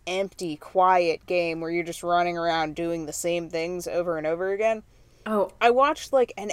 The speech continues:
Speaker 1: hour of this game because I was fascinated with the fact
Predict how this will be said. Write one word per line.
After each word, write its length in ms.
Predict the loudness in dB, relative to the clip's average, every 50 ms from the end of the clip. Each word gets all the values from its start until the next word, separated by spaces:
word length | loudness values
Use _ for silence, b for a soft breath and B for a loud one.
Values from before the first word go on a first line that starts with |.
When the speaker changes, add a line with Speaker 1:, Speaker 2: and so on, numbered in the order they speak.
| -6 -2
Speaker 1:
hour 500 | 0 4 4 6 6 6 4 4 4 2
of 160 | 2 0 -2
this 180 | -6 -6 -6
game 400 | -4 -2 -2 -2 -2 -2 -4 -6
because 300 | -10 -6 -2 0 0 0
I 80 | 0 0
was 200 | -2 -2 -4 -8
fascinated 840 | -10 -10 -8 -6 -4 -2 -2 -2 -2 -2 0 0 0 0 0 0 -2
with 160 | -4 -6 -4
the 80 | -4 -4
fact 380 | -2 0 0 0 0 -2 -4